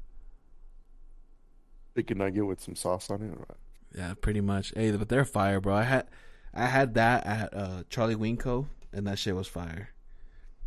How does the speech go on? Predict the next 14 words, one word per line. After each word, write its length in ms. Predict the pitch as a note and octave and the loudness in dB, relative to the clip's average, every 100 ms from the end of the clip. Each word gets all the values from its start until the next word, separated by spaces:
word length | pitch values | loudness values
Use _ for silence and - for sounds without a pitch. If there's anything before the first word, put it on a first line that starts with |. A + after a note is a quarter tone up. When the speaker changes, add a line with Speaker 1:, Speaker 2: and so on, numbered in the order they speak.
| - - - - - - | -8 -10 -14 -14 -10 -2
Speaker 2:
I 60 | |
had 160 | A2 A2 | 2 2
it 80 | G#2+ | 4
with, 240 | G#2 G2+ | 2 2
um, 500 | G2+ G2 F#2+ G2 F#2+ - - - | 2 2 2 0 -4 -8 -18 -6
what 120 | A2+ | 0
is 80 | A#2 | 2
it, 140 | A2 G#2 | 0 0
Jamaican 520 | G#2 G2+ G2+ A2 G2 | 0 2 2 0 0
garlic 480 | G2 G2+ G#2+ A2 - | 0 2 2 2 0
or 60 | |
something 220 | G#2 G#2 | -6 -4
like 160 | G#2 G#2+ | -2 -2
that? 260 | A2 A2 | -2 -2